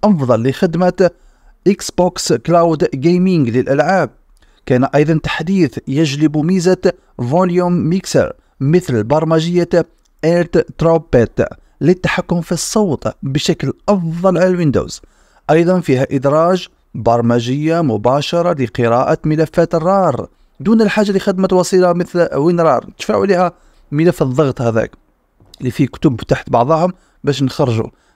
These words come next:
قال لك فيها برمجية جديدة خلاص، يعني باش يقرأ هذا الرار بلا ما نصطلب هذا الوينرار هذا. أيضًا فيها ميزات أخرى كالتحكم بالصوت فويس أكسس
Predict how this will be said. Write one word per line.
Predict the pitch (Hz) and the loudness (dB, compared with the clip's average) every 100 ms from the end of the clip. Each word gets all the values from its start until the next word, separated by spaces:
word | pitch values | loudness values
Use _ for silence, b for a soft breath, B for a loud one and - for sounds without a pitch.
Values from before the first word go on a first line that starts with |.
| - | -4
قال | 139 | -2
لك | 147 - | -2 -2
فيها | 151 | -2
برمجية | 135 143 147 135 156 | 0 0 0 0 0
جديدة | 143 156 147 | 0 -2 -6
خلاص، | - 165 165 131 | -4 0 0 0
يعني | 120 123 | -2 -2
باش | 127 - | -4 -4
يقرأ | 127 135 | -2 -2
هذا | 139 135 | -2 -2
الرار | 143 180 | 0 0
بلا | 156 160 226 220 | 0 -6 -2 2
ما | 202 | 2
نصطلب | 190 170 - 170 156 | 0 -2 0 0 0
هذا | 151 | 0
الوينرار | 147 143 127 117 104 | 0 2 2 2 0
هذا. | 55 - _ _ B B B B 190 | -4 -8 _ _ B B B B 2
أيضًا | 196 143 | 2 2
فيها | 139 143 147 | 0 0 0
ميزات | 165 160 175 - 185 | 0 0 -2 -2 -6
أخرى | - 160 113 | -2 0 0
كالتحكم | - 113 120 - 139 147 143 | -2 -4 -4 -4 -4 -2 -2
بالصوت | 156 - 185 180 - - | -4 0 0 0 -2 -4
فويس | 113 139 165 151 - | -2 0 0 -2 -4
أكسس | 175 - 113 - | -4 -4 -10 -10